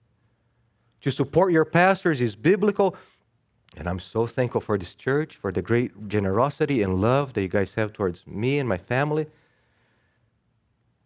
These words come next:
But pastors can never be lovers of money. And you see how prosperity theology is nothing new, right? Look at that.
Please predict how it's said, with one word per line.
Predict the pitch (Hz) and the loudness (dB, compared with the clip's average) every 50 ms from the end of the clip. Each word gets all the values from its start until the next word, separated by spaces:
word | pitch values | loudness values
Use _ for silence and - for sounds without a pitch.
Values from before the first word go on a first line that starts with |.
| _ _ _ _ _ _ _ _ _ _ _ _ _ _ _ _ _ - | _ _ _ _ _ _ _ _ _ _ _ _ _ _ _ _ _ -4
But | 107 104 - | -4 -2 2
pastors | - 143 156 165 - - 147 - | 2 2 2 2 0 -4 -4 -4
can | - - 127 120 | -2 -2 0 2
never | 120 131 143 139 143 | 2 0 2 0 -2
be | 123 113 127 | -2 0 0
lovers | 120 107 113 117 104 113 110 95 | 2 2 2 2 0 0 -2 -2
of | 110 - - - | -2 -6 -6 -6
money. | 95 87 82 76 73 69 _ _ _ _ _ _ _ _ _ _ _ _ _ _ _ _ _ _ _ _ _ _ _ _ _ _ _ _ _ _ _ _ _ _ _ _ _ _ _ _ _ _ _ _ _ _ _ _ _ _ _ _ _ _ _ _ _ _ _ _ _ _ _ _ _ _ _ _ _ _ _ _ _ _ _ _ _ _ _ _ | -6 -6 -6 -6 -10 -16 _ _ _ _ _ _ _ _ _ _ _ _ _ _ _ _ _ _ _ _ _ _ _ _ _ _ _ _ _ _ _ _ _ _ _ _ _ _ _ _ _ _ _ _ _ _ _ _ _ _ _ _ _ _ _ _ _ _ _ _ _ _ _ _ _ _ _ _ _ _ _ _ _ _ _ _ _ _ _ _
And | - 90 92 | -8 -6 -6
you | 98 92 | -6 -6
see | - - 143 131 | -2 0 0 2
how | 127 131 | 2 0
prosperity | 123 - 123 117 - - - 139 139 131 127 | 0 0 -2 -2 -2 -2 0 0 0 0 -2
theology | - - - 107 113 135 143 127 101 104 | -4 -2 -2 0 0 2 0 0 -2 -2
is | 104 98 | -4 -2
nothing | 113 117 117 - 127 117 117 | -2 -2 -2 -2 -4 -2 0
new, | 123 135 151 135 98 78 - _ _ _ _ _ - | 0 0 0 0 -2 -6 -8 _ _ _ _ _ -2
right? | 95 104 123 139 170 180 170 135 - - | 0 2 4 4 2 2 -2 -6 -4 -4
Look | 123 131 - | -2 0 0
at | 143 123 | 0 2
that. | 127 110 95 85 80 | 2 0 0 -2 -6